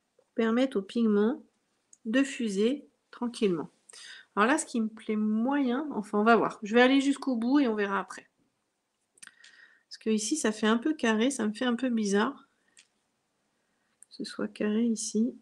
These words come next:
hop. Bon.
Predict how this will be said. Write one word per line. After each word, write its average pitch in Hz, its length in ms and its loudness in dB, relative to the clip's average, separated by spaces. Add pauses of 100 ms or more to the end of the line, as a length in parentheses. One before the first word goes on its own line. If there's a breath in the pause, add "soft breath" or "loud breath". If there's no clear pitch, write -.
(140)
hop. 226 160 -4 (2250 soft breath)
Bon. - 220 -8